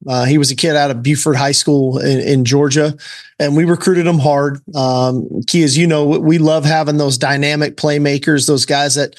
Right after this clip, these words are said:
can possess some speed, um, that, that can, that can play in space and create explosive plays.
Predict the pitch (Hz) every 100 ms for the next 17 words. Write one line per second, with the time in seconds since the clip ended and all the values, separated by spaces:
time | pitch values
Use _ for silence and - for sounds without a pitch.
0 | - - _ - 156 139 127 143 - 147
1 | 123 - 175 170 165 143 - - - _
2 | 147 139 135 131 131 127 - 139 - 139
3 | 131 127 143 131 120 127 139 - 160 156
4 | - - 160 151 - 143 - 160 143 -
5 | - 156 139 127 160 147 135 135 127